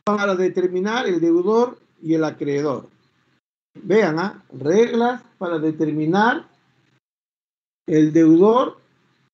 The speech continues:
y el acreedor. Dice, para poder entender, dominar y practicar los principios de la partida doble,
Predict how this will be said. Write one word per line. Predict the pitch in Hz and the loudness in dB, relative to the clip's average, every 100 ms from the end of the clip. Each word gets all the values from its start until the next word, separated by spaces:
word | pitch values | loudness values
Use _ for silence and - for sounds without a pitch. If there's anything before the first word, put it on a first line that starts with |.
| _ | _
y | 185 214 | 0 2
el | 240 - _ _ _ _ | 2 -2 _ _ _ _
acreedor. | 160 160 170 151 131 123 - _ _ _ _ _ _ _ _ - | -6 -2 0 0 0 -8 -16 _ _ _ _ _ _ _ _ -4
Dice, | 165 131 - _ | -4 -4 -12 _
para | - 208 208 | 0 0 2
poder | 226 269 349 | 2 2 2
entender, | 330 233 190 175 180 202 127 - _ _ _ _ _ _ - | 0 0 0 2 4 4 2 -8 _ _ _ _ _ _ -2
dominar | 156 147 156 180 202 196 127 - _ _ _ _ - | 0 2 0 0 0 0 -2 -12 _ _ _ _ -8
y | - | -6
practicar | 190 165 - 160 131 180 196 190 127 _ _ _ _ _ - | -4 -6 -6 -14 -8 -2 0 0 -4 _ _ _ _ _ -4
los | 170 208 196 | 2 2 2
principios | 202 202 190 - 262 277 220 185 | 0 2 2 4 2 4 4 4
de | |
la | 175 165 | 0 -2
partida | 160 156 202 196 165 | -4 -4 0 0 2
doble, | 185 180 160 175 214 | 4 4 4 4 2